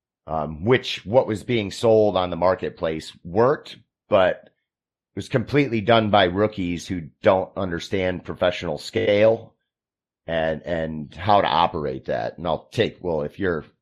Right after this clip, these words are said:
twenty years old and you're operating a nuclear power plant, you definitely understand that if you're properly trained.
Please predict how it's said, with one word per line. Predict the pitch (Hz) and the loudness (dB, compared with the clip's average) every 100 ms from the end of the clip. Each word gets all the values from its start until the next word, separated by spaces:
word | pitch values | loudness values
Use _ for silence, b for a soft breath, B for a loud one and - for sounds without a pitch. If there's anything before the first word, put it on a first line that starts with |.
| - | -4
twenty | 127 110 | 0 0
years | 95 85 80 | 0 -2 2
old | 90 95 | 2 2
and | 80 | 0
you're | 76 78 | -2 0
operating | 80 78 80 71 | 0 0 -4 -6
a | |
nuclear | 71 82 - 69 | -8 -8 -6 -8
power | - - 87 85 67 | -10 -4 0 0 -2
plant, | - 71 71 | -8 -10 -10
you | 78 78 - - | -10 -10 -12 -6
definitely | 82 76 80 62 73 | -4 -4 -6 -6 -6
understand | 71 58 - 82 80 69 | -6 -8 -6 -4 -4 -4
that | 65 | -4
if | 67 | -6
you're | 65 | -8
properly | 64 76 76 65 65 | -4 -4 -4 -8 -10
trained. | - 80 87 98 | -6 -6 -4 -6